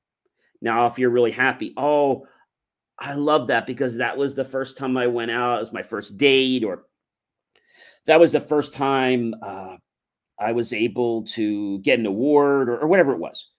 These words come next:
But if it was something that you didn't like, chances are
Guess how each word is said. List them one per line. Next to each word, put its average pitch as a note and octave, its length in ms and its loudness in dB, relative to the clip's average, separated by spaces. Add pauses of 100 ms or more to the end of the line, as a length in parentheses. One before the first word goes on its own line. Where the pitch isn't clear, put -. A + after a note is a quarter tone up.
(580)
But D3 100 4
if C#3 80 -2
it C#3 40 -4
was D#3 160 0
something A3+ 360 2
that F#3 80 0
you F3 80 0
didn't E3 200 2
like, D3 560 0 (180)
chances A3+ 500 2
are C3 540 4